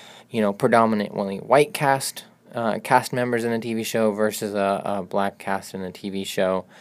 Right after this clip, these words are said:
and whatnot? And then what kind of stereotypes are they attributed and what, whatnot? And, you know, case and, you know, specific cases and examples where, okay, you're dealing with crime in an inner city in Detroit,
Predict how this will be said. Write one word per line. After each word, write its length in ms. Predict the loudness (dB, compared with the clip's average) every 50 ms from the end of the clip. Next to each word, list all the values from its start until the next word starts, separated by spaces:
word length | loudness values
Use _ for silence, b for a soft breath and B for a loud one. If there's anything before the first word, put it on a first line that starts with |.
| b b b b b
and 160 | -10 -6 -2
whatnot? 340 | -2 0 2 2 0 0 0
And 140 | -2 -2 -2
then 120 | -2 0
what 160 | 0 0 0 0
kind 320 | -2 -2 0 0 0 -2
of 100 | -4 -4
stereotypes 640 | -4 0 2 2 4 2 2 2 0 -2 -2 -2 -8
are 80 | -10
they 120 | -8 -8 -8
attributed 760 | -6 -2 0 0 2 2 2 2 4 4 4 4 2 0 -6 B B B B B B B
and 200 | -8 -4 0 2
what, 180 | 2 2 2
whatnot? 480 | 4 4 4 4 4 2 2 0 0 -2 -2
And, 260 | -2 -2 -2 -2 -4 B B B B B
you 80 | 0 2
know, 140 | 2 2 2
case 600 | 0 4 6 8 8 8 8 4 -2 -4 -4 -6 -4
and, 300 | -2 -2 -2 -2 -2 -6 -10 -14 -10
you 140 | -6 -4 -4
know, 60 | -4
specific 520 | -4 -4 -2 -2 0 2 2 2 2 0 -2
cases 480 | -2 0 0 0 0 0 -2 -2 -2
and 100 | 0 -2
examples 540 | -2 0 2 2 2 2 2 0 -4 -4 -4
where, 220 | 0 0 0 0 0
okay, 240 | -2 -2 -2 -2
you're 180 | -2 0 -2 -2
dealing 440 | 0 2 2 2 4 2 2 2 2
with 260 | 0 0 -2 -4 -8
crime 500 | -4 4 6 6 8 8 6 6 4 2
in 100 | 2 2
an 100 | 0 0
inner 240 | 0 0 0 0 0
city 360 | 0 0 0 0 0 0 0 -2 -2
in 220 | -2 -2 -4 -4
Detroit, 500 | -6 -8 -6 -2 -2 -2 -2 -2 -10